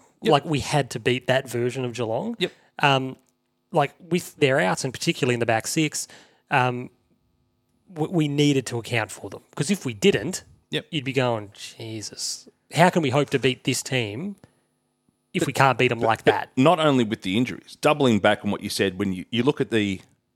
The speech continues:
Speaker 1: the outlook and you say, "Okay, if we're one and two,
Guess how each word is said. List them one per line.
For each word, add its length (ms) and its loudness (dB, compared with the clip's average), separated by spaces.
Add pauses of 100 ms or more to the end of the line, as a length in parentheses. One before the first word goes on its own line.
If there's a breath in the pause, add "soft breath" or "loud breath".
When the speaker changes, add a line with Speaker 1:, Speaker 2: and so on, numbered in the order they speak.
(120)
Speaker 1:
the 180 -4
outlook 460 0
and 100 -4
you 60 -6
say, 280 -4
"Okay, 380 -4 (260)
if 140 -10
we're 140 0
one 180 2
and 160 0
two, 280 -4